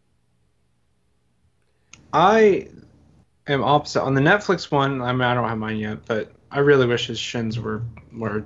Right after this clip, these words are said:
a dark blue. But it is what it is. I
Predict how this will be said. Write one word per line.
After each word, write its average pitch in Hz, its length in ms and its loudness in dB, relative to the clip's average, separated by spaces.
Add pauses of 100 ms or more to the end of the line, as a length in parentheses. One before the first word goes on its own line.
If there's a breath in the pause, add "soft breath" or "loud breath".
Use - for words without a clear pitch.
(140)
a 120 60 -4
dark 104 320 -4
blue. 110 280 -4 (1160 soft breath)
But 160 380 4 (720)
it 196 100 0
is 180 240 4
what 147 120 4
it 139 120 0
is. 139 320 0
I 185 520 0